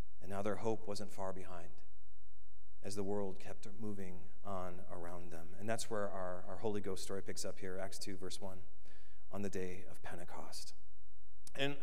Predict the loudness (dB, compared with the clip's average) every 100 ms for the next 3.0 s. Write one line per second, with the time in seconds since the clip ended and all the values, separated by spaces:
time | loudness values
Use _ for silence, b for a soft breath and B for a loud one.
0 | 0 0 2 2 0 0 0 0 B B
1 | B 0 0 0 0 0 0 0 0 0
2 | 0 0 0 0 0 0 0 0 0 0